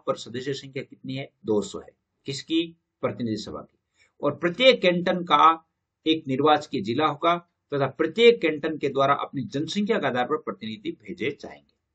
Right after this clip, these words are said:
अब ये अपने, अपना जो लोकसभा है वैसे के वैसे ही है।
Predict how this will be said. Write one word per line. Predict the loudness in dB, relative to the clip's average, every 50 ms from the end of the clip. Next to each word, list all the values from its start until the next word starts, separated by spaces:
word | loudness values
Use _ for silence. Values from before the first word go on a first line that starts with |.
| _ _ _ -4 -4
अब | -2 -2
ये | 0 2 2
अपने, | 2 2 0 -2 -2 0 0 0 -2 -4 _ _ _ _ _ -10
अपना | -10 -8 -4 -2 -2 0
जो | 2 2
लोकसभा | 4 4 4 4 2 -2 -4 -2 -2 -2
है | -2 -2 -6 -8 -4 -2
वैसे | -2 -2 0 -2 -2
के | -2 -2
वैसे | -4 -4 -4 -4 -6
ही | -6 -6
है। | -8 -10